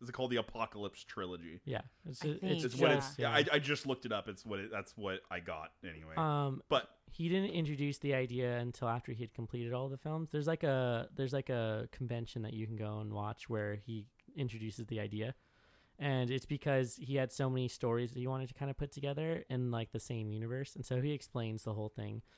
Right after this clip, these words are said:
Speaker 2: It's worth to watch the video instead of just having one of us explain it, 'cause it's so, he, he made it really detailed.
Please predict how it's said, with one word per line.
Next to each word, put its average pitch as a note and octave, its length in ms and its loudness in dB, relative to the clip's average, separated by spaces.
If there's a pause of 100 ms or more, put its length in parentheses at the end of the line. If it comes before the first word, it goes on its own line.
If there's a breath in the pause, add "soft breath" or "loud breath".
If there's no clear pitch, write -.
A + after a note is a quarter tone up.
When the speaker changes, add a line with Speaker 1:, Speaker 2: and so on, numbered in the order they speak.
(180 soft breath)
Speaker 2:
It's D3 180 -2
worth D#3+ 280 6
to E3+ 120 2
watch C3 360 4
the C3 80 0
video A#2 520 0
instead A#2 380 -2
of G#2 80 -4
just G#2+ 180 -8
having G#2 260 -4
one G#2 120 -4
of G2+ 80 -4
us G#2 160 -4
explain A#2+ 340 -6
it, B2 120 -2
'cause G#2 180 -8
it's - 120 -12
so, G#2 640 -4
he, C#3 320 -2
he C#3+ 100 2
made B2+ 180 2
it A2 60 -6
really G#2+ 180 -2
detailed. G#2+ 420 -8